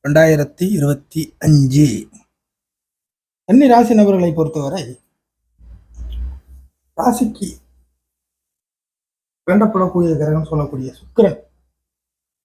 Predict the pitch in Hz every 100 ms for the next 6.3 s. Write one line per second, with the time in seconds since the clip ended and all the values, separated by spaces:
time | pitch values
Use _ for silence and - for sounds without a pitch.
0 | _ _ _ _ _ _ _ _ _ _
1 | _ _ _ - 139 180 151 120 185 -
2 | _ _ _ _ _ _ _ _ _ _
3 | _ _ _ _ _ _ _ _ _ _
4 | _ _ _ _ _ _ 208 302 269 220
5 | 214 214 185 208 - 202 240 202 170 170
6 | 139 107